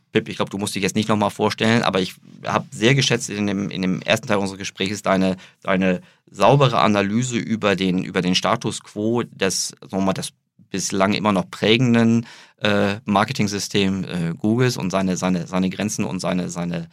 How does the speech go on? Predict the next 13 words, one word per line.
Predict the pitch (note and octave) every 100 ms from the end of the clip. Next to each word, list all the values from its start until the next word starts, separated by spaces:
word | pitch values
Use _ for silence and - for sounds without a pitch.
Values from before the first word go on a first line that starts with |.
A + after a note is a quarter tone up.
| - - _
Optimierungsmöglichkeiten | - - - F#2+ A2+ A2+ G#2+ - G#2+ G#2+ G2+ - F#2+ G2 F#2+
aus | - - -
Google-Perspektive. | A2 C#3+ C#3 A#2 A#2+ - B2+ B2
Und | A#2
wir | G2+
haben | G#2+
schon | G#2+
deutlich | G2 G#2+ A2+
gemerkt, | A2 G2+ G2+ G#2
welches | G2+ G2+ F#2
Dilemma | G2 F#2+ A2 A2+ -
eigentlich | F2+ G#2 G2+ F#2+ -
ein, | F2 F2+ F2+